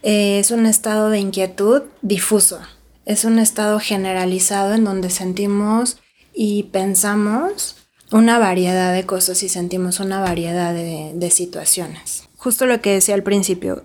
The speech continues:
diferenciar la ansiedad del miedo, ¿no? O sea, el miedo es una reacción mental y física natural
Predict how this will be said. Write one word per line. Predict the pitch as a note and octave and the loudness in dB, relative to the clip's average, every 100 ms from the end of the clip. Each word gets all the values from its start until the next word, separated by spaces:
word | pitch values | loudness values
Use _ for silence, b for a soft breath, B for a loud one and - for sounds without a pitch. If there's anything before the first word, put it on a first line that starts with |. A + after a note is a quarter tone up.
| - | 0
diferenciar | A3+ G#3+ G#3+ G3+ G3+ - G#3 G#3 A#3+ D#4+ B B B B | 2 2 2 2 2 2 4 4 2 -2 B B B B
la | A3 G#3 | 0 2
ansiedad | G3 G3+ G3 | 2 2 2
del | G3 G3 | 2 2
miedo, | F#3+ D#3+ D#3+ - | 0 0 -4 -10
¿no? | - B3 C#4+ | -8 -6 -6
O | A3 | -4
sea, | - F#3+ F3+ _ _ _ - | -2 -4 -8 _ _ _ 2
el | G#3+ | 6
miedo | A3+ C4 C4 A#3+ | 6 6 6 6
es | C#4 C#4 | 6 4
una | A3+ G#3+ G3+ G3 | 2 2 2 0
reacción | F#3 F#3+ F#3 G#3 G3 G3 G3 G3 G#3+ - | 2 0 0 0 2 0 0 -2 -4 -10
mental | - - A3 G#3+ G3 F#3+ G3 | -12 -6 0 2 4 4 2
y | |
física | F#3+ G3+ F#3+ F#3+ F#3+ F#3 F#3 | 2 0 0 -2 -2 -2 -2
natural | F3+ F3+ F3+ A3 A3 G3 D4 | 0 -2 2 2 4 2 -2